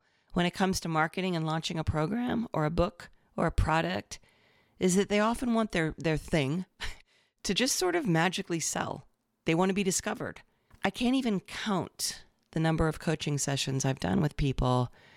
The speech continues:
who have designed or created or built some really great program, and they're so wildly excited about it.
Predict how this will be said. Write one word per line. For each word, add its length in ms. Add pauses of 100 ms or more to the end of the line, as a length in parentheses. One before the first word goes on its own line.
(320)
who 120
have 200
designed 720
or 120
created 720
or 140
built 340
some 240
really 200
great 280
program, 600 (260)
and 80
they're 100
so 400
wildly 540
excited 480
about 300
it. 160